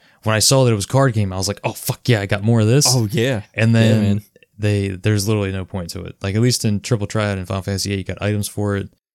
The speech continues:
Speaker 2: Yeah, it's, it's percentage based, and it, the percentage is never in your favor.
Speaker 1: <laughs> No.
Speaker 2: It's like Hunger Games.
Speaker 1: <laughs> No.
Speaker 2: It's like, but reverse Hunger Games. It's like, may the odds ever be in your favor, but it's like, no,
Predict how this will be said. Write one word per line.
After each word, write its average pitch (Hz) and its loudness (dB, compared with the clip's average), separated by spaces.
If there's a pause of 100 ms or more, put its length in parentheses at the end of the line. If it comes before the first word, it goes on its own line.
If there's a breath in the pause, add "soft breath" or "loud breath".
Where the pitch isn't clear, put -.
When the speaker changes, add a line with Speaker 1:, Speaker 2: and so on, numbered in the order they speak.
(120)
Speaker 2:
Yeah, 110 -2 (120)
it's, 131 -2
it's 139 -2
percentage 160 -2
based, 123 0
and 208 -2
it, 196 -2
the 110 -2
percentage 135 0
is 117 0
never 117 0
in 110 -2
your 104 2
favor. 131 4
Speaker 1:
<laughs> 127 6
No. 156 6
Speaker 2:
It's 127 4
like 143 2
Hunger 143 0
Games. 123 2
Speaker 1:
<laughs> - -2
No. 131 2
Speaker 2:
It's - 0
like, 131 4
but 131 0
reverse 135 0
Hunger 110 -2
Games. 98 -10
It's 110 -8
like, 113 -8 (280 loud breath)
may 123 -2
the 135 0
odds 139 -2
ever 131 0
be 123 -4
in 120 -4
your 113 -8
favor, 107 -6
but 107 -10
it's - -8
like, 113 -6
no, 117 -2